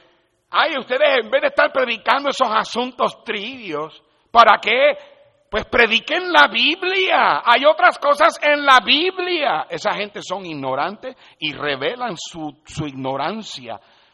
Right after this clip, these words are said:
porque la separación corre desde Génesis hasta Apocalipsis. Lo mismo pensó Eva cuando Eva dijo,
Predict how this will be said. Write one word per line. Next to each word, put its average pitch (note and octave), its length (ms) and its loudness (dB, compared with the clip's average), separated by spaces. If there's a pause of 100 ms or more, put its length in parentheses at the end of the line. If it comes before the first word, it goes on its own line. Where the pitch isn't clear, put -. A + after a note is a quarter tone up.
(100)
porque C3+ 300 -8
la B2+ 100 0
separación C3+ 760 -8
corre F3 320 -10
desde A#2 260 -12
Génesis F#3 560 -14
hasta B2 240 -14
Apocalipsis. G2+ 800 -18 (3500)
Lo D#3+ 260 0
mismo G#3+ 520 0
pensó G3 480 0
Eva F3 400 2
cuando D3+ 360 0
Eva F3 360 4
dijo, D#3+ 500 0